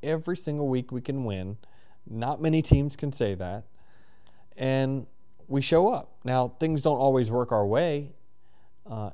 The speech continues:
and results have shown that it's surely not been our favor, in our favor as much as it's been against us, but we're gonna keep spinning that wheel of luck, and hopefully it <laughs> comes our way sometime. And was this a luck thing, or was it a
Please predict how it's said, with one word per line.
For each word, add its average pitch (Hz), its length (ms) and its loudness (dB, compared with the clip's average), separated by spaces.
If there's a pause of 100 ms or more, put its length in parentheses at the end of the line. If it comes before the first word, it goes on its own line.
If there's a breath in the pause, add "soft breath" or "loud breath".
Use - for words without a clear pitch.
and 104 280 -6 (300)
results 110 400 -2
have 104 80 -8
shown 110 300 -2
that 101 140 -4 (840)
it's - 320 -10
surely 139 440 2
not 120 220 2
been 117 120 2
our 107 140 0
favor, 123 300 0 (200)
in 143 160 2
our 123 160 6
favor 110 460 0 (180)
as 127 160 -12
much 117 220 -6
as 107 100 -4
it's 101 140 -8
been 107 160 -4
against 123 400 -6
us, - 280 -6
but 123 280 -2 (960 loud breath)
we're 117 100 -2
gonna 127 140 0
keep - 240 -2
spinning 147 500 0
that 151 220 0
wheel 139 380 4
of 117 140 0 (240)
luck, 151 400 6
and 117 120 -2
hopefully 139 420 -2
it - 380 -6
<laughs> - 160 -10
comes 156 320 -4
our 160 80 6
way 185 180 2
sometime. 117 480 -2
And 117 160 0 (500 loud breath)
was 135 200 4
this 143 160 2
a 143 40 4
luck 156 300 4
thing, 214 180 2
or 180 120 4
was 151 200 8
it 165 120 6
a 165 180 4